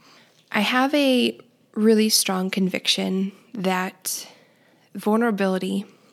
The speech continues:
in our motherhood journey is of utmost importance. And let's be honest,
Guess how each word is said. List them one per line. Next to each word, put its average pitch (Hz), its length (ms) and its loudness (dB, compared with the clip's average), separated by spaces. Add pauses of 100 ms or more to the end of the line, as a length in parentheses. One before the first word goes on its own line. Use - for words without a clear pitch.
(120)
in 196 160 2
our 190 340 -2 (100)
motherhood 190 440 -4
journey 220 480 -4 (920)
is 190 240 0
of 185 580 -4 (340)
utmost 190 640 -4 (140)
importance. - 880 -6 (2250)
And 214 140 2
let's 220 180 2
be 226 160 0
honest, 196 540 -2